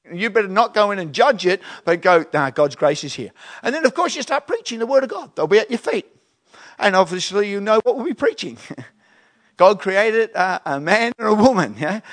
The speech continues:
And so, and that's where, and a lot of them will be set free 'cause the grace is flowing. Does that make sense? It's very exciting times when you see the grace of God move amongst drug addicts. There's all these drug addicts and so on, and God's grace is moving. You see God's, oh, they're setting them free.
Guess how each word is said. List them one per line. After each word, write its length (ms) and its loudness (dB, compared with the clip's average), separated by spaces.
And 120 -4
so, 180 -2
and 120 -4
that's 220 -2
where, 140 -2
and 120 -2
a 60 0
lot 180 -2
of 100 -6
them 140 -4
will 120 -4
be 120 -6
set 240 -4
free 320 -12
'cause 160 -2
the 80 -20
grace 340 2
is 120 -6
flowing. 260 -2
Does 120 -8
that 100 -4
make 160 -4
sense? 460 -12
It's 200 -6
very 280 0
exciting 560 -6
times 440 -4
when 140 -4
you 120 -6
see 220 -4
the 140 -4
grace 280 2
of 80 -8
God 240 4
move 220 -2
amongst 360 -4
drug 220 2
addicts. 460 -6
There's 100 -8
all 100 0
these 180 0
drug 240 0
addicts 260 -2
and 80 -10
so 160 0
on, 120 -4
and 80 -6
God's 240 0
grace 480 0
is 180 -6
moving. 340 -4
You 80 -2
see 180 -4
God's, 360 0
oh, 200 -2
they're 100 -6
setting 320 -2
them 140 -4
free. 400 -2